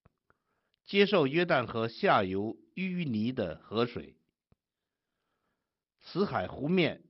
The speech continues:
是世界最低之处，比海平面还要低三百九十三公尺。这湖没有任何出口，除了蒸发之外，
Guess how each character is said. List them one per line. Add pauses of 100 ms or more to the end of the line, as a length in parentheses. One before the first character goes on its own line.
是
世
界
最
低
之
处， (1500)
比
海
平
面
还
要
低 (280)
三
百
九
十
三
公
尺。 (1400)
这
湖 (600)
没
有
任
何
出
口， (1120)
除
了
蒸
发
之
外，